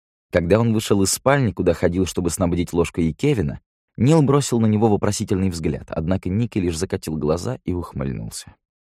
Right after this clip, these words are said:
Кинув опустевшие пластиковые ведерка в сторону мусорной корзины, Хэмик упер руки в бока и с минуту придирчиво изучал стойку с D V D-дисками, после чего пожаловался:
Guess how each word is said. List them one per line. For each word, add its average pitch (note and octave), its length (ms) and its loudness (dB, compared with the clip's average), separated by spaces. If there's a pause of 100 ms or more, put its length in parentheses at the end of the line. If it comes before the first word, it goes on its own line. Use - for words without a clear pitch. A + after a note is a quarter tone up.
Кинув D#3+ 280 -2
опустевшие C#3 600 -2
пластиковые B2 600 -2
ведерка A2 400 -2
в - 60 -8
сторону A2 360 0
мусорной G2 440 0
корзины, F2 540 -4 (460)
Хэмик D3 440 0
упер A2+ 320 2
руки G2 300 -4
в E2 60 -4
бока F2+ 500 0 (260)
и A2 80 0
с - 140 -2
минуту G#2+ 380 -2
придирчиво F#2 640 -2
изучал D#2 360 -2
стойку F#2 400 -4
с D2 60 -6
D D#2 100 -2
V D#2+ 80 2
D-дисками, D2+ 580 -4
после D#2+ 320 -6
чего F2+ 240 -2
пожаловался: C2 760 -6